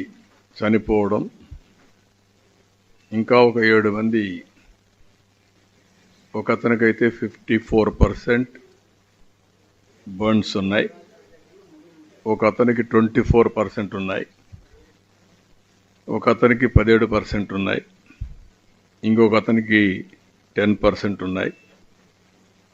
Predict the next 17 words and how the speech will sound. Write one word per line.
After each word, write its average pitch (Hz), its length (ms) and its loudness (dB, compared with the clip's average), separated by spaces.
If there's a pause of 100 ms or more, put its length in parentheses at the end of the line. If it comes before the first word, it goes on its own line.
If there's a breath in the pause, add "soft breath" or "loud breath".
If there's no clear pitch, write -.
మిగిలిన 113 380 4
వాళ్ళు 113 260 4
more 107 240 4
or 101 80 2 (100)
less 110 160 2 (160)
తక్కువగా 104 400 0 (100)
ఉన్నాయి. 113 260 2 (880)
అవి 107 200 4
కొద్దిగా 101 440 2 (920)
నామినల్ 110 400 6 (260)
ఇంజురీస్ 101 460 0
కానీ, 127 220 2 (180)
కొంచెం 123 280 0 (500)
సీరియస్ 110 460 2
ఇంజురీస్ 101 380 -4
కానీ 110 200 0
ఉన్నాయి. 95 260 0